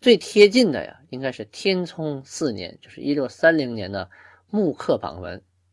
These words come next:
就是有那么木牌啊，上面刻着七大恨啊。这七大恨呢，是最接近原状的，因为它年代最接近，是天聪年间的，就是皇太极年间的。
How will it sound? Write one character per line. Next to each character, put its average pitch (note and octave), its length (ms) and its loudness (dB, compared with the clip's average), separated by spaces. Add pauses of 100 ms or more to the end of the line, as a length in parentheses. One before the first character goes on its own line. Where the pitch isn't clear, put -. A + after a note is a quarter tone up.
(140)
就 C3+ 100 -12
是 A#2 80 -8
有 G#2+ 60 -6
那 A2+ 60 -8
么 B2+ 120 -2
木 F3+ 220 0
牌 - 200 -8
啊， G2+ 300 -2
上 A#2+ 160 -10
面 A#2 140 -8
刻 A3 260 -4
着 - 160 -12 (260)
七 - 200 -12
大 F#2 140 -8
恨 A2+ 180 -12 (260)
啊。 - 220 -20
这 D3+ 160 -8
七 B2 100 -12
大 A#2+ 100 -6
恨 A#2 180 -8
呢， F2 140 -14 (300)
是 - 160 -10
最 F#3 300 4
接 A#2+ 180 -6
近 A2 300 -10
原 G#2 340 -6
状 C3+ 260 6
的， - 120 -18 (540)
因 B2 120 -2
为 B2+ 60 0
它 C3 100 -4
年 A2+ 300 -4
代 D3+ 220 6
最 F#2 120 -10
接 F2+ 220 -10
近， F#2 160 -12 (460)
是 - 140 -20
天 C3 240 -6
聪 D#3 220 -4
年 G2 220 -6
间 F#2+ 200 -12
的， - 80 -20 (120)
就 F#2 100 -12
是 F2+ 220 -16 (140)
皇 F#2 220 -10
太 A2 220 -4
极 F#2+ 200 -4
年 F#2+ 200 -2
间 D#2+ 220 -12
的。 - 80 -20